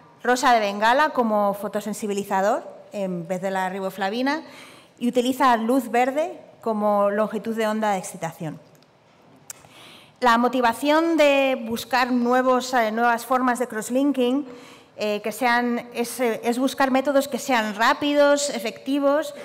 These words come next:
y que sean unas alternativas seguras para, eh, el, el obje-, cumplir el objetivo que buscamos, ¿no? con el crosslinking, que es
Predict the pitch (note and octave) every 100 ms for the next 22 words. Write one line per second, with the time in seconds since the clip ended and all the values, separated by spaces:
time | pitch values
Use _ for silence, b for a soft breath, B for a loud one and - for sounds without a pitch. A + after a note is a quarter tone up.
0 | B - B3 A#3+ B3+ A3+ B3 B3+ B3+ B3+
1 | B3+ A#3 A3+ A#3 A#3 A#3+ A3 A#3+ B3 B3
2 | A#3 B3+ D#4 D#4+ B B G#3+ G#3 G3 G3
3 | G#3+ G#3+ G#3 G3+ G3 - G#3+ G#3+ G3+ -
4 | G3+ A3 F#3 B3 C4 B3+ B3 B3 B3+ B3
5 | F#3+ - G3 F3+ F3+ A#3 B3+ G#3+ G3 G3+
6 | G3+ F#3+ F3+ F3+ F#3+ G3 A#3